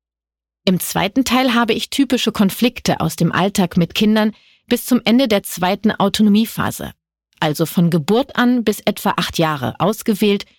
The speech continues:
und sie alphabetisch geordnet. Jeder Konflikt wird mit einem speziellen Bedürfnis verknüpft,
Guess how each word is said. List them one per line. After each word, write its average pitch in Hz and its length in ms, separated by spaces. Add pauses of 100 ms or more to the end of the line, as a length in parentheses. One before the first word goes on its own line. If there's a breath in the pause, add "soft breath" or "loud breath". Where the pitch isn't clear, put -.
(120)
und 208 120
sie - 120
alphabetisch 190 640
geordnet. - 640 (680)
Jeder 190 240
Konflikt 208 560
wird 202 200
mit 190 240
einem 220 320
speziellen 196 680
Bedürfnis 190 580
verknüpft, - 580